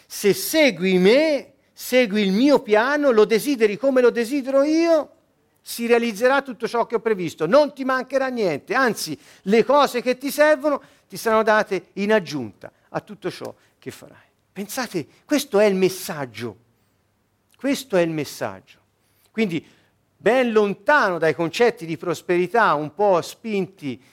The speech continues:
eh, ehm, per pompare la gente a scalare montagne di potere, oppure ben lontani dai concetti di povertà per portare la gente a rimanere sotto il controllo di pochi, religiosi o no.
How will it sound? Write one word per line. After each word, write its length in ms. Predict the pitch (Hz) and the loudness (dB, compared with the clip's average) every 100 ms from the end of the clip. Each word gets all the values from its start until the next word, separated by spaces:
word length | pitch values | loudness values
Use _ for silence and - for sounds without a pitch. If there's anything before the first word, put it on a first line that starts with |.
| _ | _
eh, 320 | - 143 135 - _ _ | -4 -2 -2 -8 _ _
ehm, 1000 | - 135 127 117 95 95 90 85 87 92 117 _ _ _ | -16 -12 -12 -14 -16 -18 -20 -20 -20 -20 -20 _ _ _
per 260 | 151 151 151 | -6 -6 -6
pompare 480 | 147 131 175 175 | -10 -6 -2 -2
la 140 | 143 135 | -2 -4
gente 400 | 147 160 - 139 | -4 -8 -8 -10
a 40 | |
scalare 460 | 117 - 147 156 143 | -10 -6 -2 0 -2
montagne 640 | 135 131 - 160 139 131 | -4 -8 -4 -4 -4 -6
di 100 | 127 | -10
potere, 580 | 123 127 165 123 110 117 _ _ _ _ | -12 -10 -6 -6 -8 -16 _ _ _ _
oppure 500 | 240 233 339 320 190 | -2 0 2 4 2
ben 160 | 220 220 | 2 0
lontani 420 | 220 220 320 302 | -2 0 0 2
dai 160 | 247 | 0
concetti 540 | 220 214 233 262 - 202 | 0 -2 0 0 0 -4
di 100 | 185 | -6
povertà 720 | 208 190 196 196 277 220 180 | -2 0 0 0 2 2 0
per 140 | 214 | -4
portare 400 | 208 233 226 285 | -2 -2 0 2
la 120 | 240 220 | 4 4
gente 380 | 254 247 240 | 4 2 0
a 60 | 233 | -2
rimanere 340 | 226 254 247 | -2 0 0
sotto 300 | 240 262 - | 0 -2 0
il 100 | 233 | 0
controllo 580 | 220 240 - 269 262 226 | 0 -4 0 2 2 2
di 140 | 214 214 | -2 0
pochi, 540 | 254 220 160 147 120 _ - | 2 4 2 -4 -14 _ -8
religiosi 840 | 190 220 214 196 269 233 - 196 - | 0 0 0 2 4 2 0 -10 -2
o 140 | 220 | -2
no. 400 | 214 202 147 113 | 0 -2 -4 -6